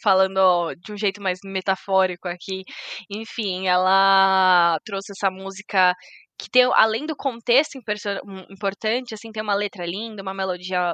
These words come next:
muito boa também. Eu acho que Pink nunca decepciona e dessa vez também não decepcionou.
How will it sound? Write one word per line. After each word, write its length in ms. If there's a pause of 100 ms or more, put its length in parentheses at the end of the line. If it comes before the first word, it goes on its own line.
muito 320
boa 240
também. 640 (340)
Eu 100
acho 320
que 760 (100)
Pink 280
nunca 220
decepciona 800
e 100
dessa 240
vez 160
também 280
não 120
decepcionou. 600